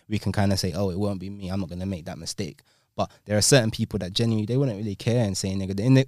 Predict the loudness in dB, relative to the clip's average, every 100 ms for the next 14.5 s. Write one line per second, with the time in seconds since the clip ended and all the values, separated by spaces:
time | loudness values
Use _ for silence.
0 | 0 0 4 4 4 4 4 2 -2 0
1 | -2 0 -2 -2 -8 -10 -8 -4 0 0
2 | 0 -4 -4 -6 -10 -14 _ _ -2 2
3 | 4 4 2 2 0 -2 -6 -8 _ -6
4 | -4 -2 0 -2 -2 -4 -4 -8 -6 -6
5 | -6 -4 -4 -4 -6 -12 -12 -8 -6 -6
6 | -8 -6 -6 -6 -6 -10 -12 -16 -20 -20
7 | -20 -20 _ _ -10 -6 -6 -6 -4 -2
8 | -2 -6 -6 -12 _ _ _ _ _ 4
9 | 6 8 6 6 4 4 6 6 6 4
10 | 2 -8 -16 -2 0 2 0 -4 -10 _
11 | _ _ _ 2 4 6 4 2 -2 0
12 | 2 2 2 -2 2 4 4 4 2 2
13 | 2 2 2 0 -2 -8 -6 -6 -6 -6
14 | -4 -2 -2 -4